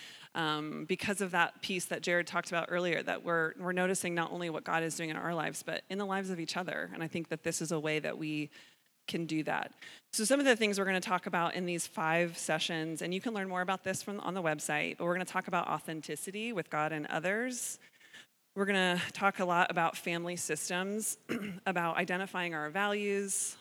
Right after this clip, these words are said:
We're gonna get into some attachment stuff and ways that we protect ourselves with defense mechanisms and all of that. And we're gonna do all of that in community, <laughs> um, led by Rachel and I.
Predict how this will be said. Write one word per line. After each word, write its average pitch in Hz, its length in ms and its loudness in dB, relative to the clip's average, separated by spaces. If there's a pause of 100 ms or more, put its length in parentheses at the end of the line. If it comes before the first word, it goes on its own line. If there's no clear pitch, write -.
We're 190 80 -10
gonna 175 120 -2
get 170 200 4
into 165 260 -2
some 160 220 -6
attachment 175 720 -4
stuff 185 500 -2 (840)
and 180 320 4
ways 180 320 4
that 160 280 0
we 175 340 -2
protect 180 380 -4
ourselves 165 520 -2
with 156 100 -8
defense 156 400 -6
mechanisms 156 1040 -4
and 160 100 -8
all 147 220 -6
of 151 140 -8
that. - 420 -4 (1120)
And 175 440 2 (240)
we're 185 120 -4
gonna 185 180 2
do 175 540 -2 (120)
all 185 200 -4
of 196 80 -6
that 208 160 2
in 214 80 0
community, 220 580 -2 (380)
<laughs> - 380 -20
um, 156 440 2
led 165 240 4
by 165 120 0
Rachel 151 360 -4
and - 80 -12
I. 170 140 -8